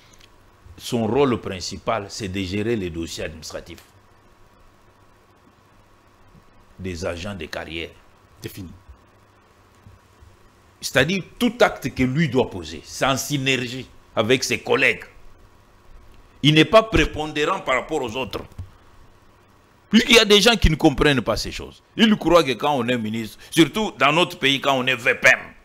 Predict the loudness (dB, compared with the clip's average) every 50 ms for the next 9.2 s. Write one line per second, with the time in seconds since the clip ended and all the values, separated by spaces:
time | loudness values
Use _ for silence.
0 | -20 -20 -20 -20 -20 -20 -20 -20 -16 -4 0 0 2 4 6 6 6 6 4 2
1 | 0 -2 0 0 0 -2 -2 -2 -4 -4 -4 -2 0 0 0 0 0 -4 -6 -6
2 | -8 -8 -8 -10 -12 -8 -6 -6 -6 -4 -2 0 0 0 -2 -4 -12 -20 _ _
3 | _ _ _ _ _ _ _ _ _ -20 -20 -20 -20 _ _ _ 4 6 6 6
4 | 6 6 6 6 6 6 2 0 -2 -2 -2 -2 -2 -4 -4 -6 -6 -4 -2 -2
5 | -2 -2 -4 -4 -6 -8 -16 -20 _ _ _ _ _ _ _ _ _ _ -20 -20
6 | -20 -20 -20 -20 -20 -20 -20 -20 _ _ -20 -20 -20 _ _ -8 -8 -8 -8 -10
7 | -12 -10 -10 -10 -12 -14 -8 0 2 4 4 4 4 4 4 4 2 0 -4 -10
8 | -14 -16 -20 -14 -8 -6 -6 -4 -6 -6 -6 -8 -8 -8 -8 -8 -8 -8 -8 -8
9 | -10 -10 -12